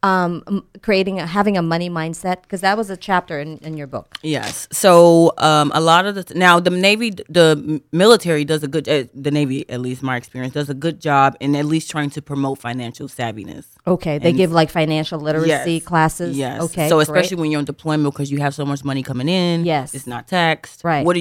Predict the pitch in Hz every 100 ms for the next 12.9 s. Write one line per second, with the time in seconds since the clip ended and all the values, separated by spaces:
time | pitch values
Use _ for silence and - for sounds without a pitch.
0 | 170 160 151 143 139 131 117 - - 175
1 | 143 135 165 170 160 151 147 151 156 156
2 | 135 143 147 143 131 131 - - 110 127
3 | 160 - 127 127 - - 127 113 _ _
4 | - 135 127 117 120 92 - _ - 156
5 | - - _ _ _ _ _ - 190 165
6 | 156 156 - _ _ 139 202 151 147 165
7 | 151 143 - 131 123 123 127 123 135 127
8 | _ 269 302 214 208 247 302 190 160 -
9 | 143 156 143 131 220 208 175 151 147 -
10 | _ _ _ _ _ - 415 170 170 156
11 | 147 147 139 - 123 135 220 107 143 143
12 | 196 143 123 214 196 139 175 196 -